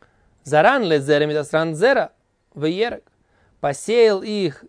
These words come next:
для семени, для семян. Тоже они, опять же, от них отделяется, э, и семя, э, и от семян, и от, э,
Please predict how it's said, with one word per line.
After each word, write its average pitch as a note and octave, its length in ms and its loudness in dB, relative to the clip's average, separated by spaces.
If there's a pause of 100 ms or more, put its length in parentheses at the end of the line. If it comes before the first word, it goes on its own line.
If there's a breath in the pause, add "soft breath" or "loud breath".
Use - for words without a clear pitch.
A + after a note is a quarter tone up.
для E3 520 2
семени, C3 560 -10 (580)
для D#3 100 -2
семян. D3 500 -6 (520)
Тоже B3+ 320 -2
они, F3+ 520 -6
опять A3+ 320 -4
же, F#3+ 60 -2
от E3+ 60 -8
них F3 140 -10
отделяется, F#3 580 -4 (420)
э, B2+ 1000 -8
и F#3 320 -4 (560)
семя, C3+ 520 -6 (540)
э, F3 80 -8
и F3+ 200 -4
от E3+ 260 0
семян, C#3 580 -8
и F3+ 180 -14
от, G#3 400 -4
э, G#3+ 1080 -8